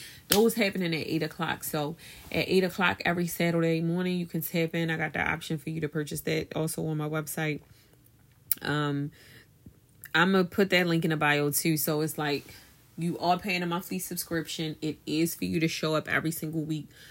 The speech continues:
but you do get the first week free. So your first session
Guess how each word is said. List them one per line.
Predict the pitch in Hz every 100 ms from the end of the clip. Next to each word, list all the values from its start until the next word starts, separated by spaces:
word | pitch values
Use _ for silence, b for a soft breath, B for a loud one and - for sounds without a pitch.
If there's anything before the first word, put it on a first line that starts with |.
| B
but | 170 -
you | 165
do | 135 165 175
get | 156 -
the |
first | 165 151 151
week | 143 143
free. | - 143 143
So | - 139 147
your | 160
first | - 170 165
session | 156 160 - 151 156